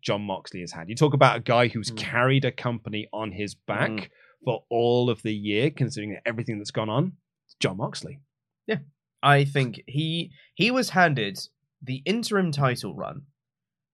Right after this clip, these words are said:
Speaker 3: was something that could have been very, and, I mean, it kind of ended up being very, like, filler. And it's just like, "You're holding the title until Punk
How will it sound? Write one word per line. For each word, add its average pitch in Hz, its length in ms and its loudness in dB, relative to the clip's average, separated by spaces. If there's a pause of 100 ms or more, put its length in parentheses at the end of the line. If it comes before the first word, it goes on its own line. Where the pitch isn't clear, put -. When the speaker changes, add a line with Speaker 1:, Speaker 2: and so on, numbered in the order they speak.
(300)
Speaker 3:
was 139 280 2
something 143 400 2
that 135 220 -2
could 170 220 2
have 139 160 2
been 110 420 -2
very, 147 720 4 (340)
and, 160 320 2
I 143 80 -2
mean, 120 140 0
it 110 100 -4
kind 117 160 0
of 107 60 -4
ended 98 240 -6
up - 140 -4
being 98 300 -10 (120)
very, 131 340 4
like, 101 220 -4 (280)
filler. 156 300 2 (240)
And 117 160 -4
it's 104 100 -10
just - 140 -10
like, 104 180 -6 (120)
"You're 120 180 0
holding 120 220 0
the 101 80 -6
title 101 280 -8
until 101 240 -14
Punk - 220 -14